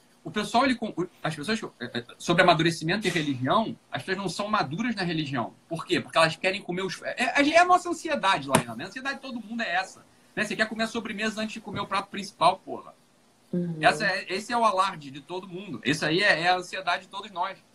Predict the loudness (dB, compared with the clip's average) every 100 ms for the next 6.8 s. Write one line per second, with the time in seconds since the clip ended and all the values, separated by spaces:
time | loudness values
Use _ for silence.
0 | _ _ _ _ -4 0 0 0 -4 -6
1 | -6 -8 -10 -4 4 4 4 -4 0 0
2 | 2 -2 -4 -2 -2 -2 -2 -4 -6 0
3 | 2 6 4 6 6 6 6 6 6 4
4 | 6 6 4 -4 -4 _ 2 4 6 6
5 | 4 0 -2 -2 -2 -2 -6 -4 -4 -6
6 | -6 -6 -4 -4 -4 -2 -2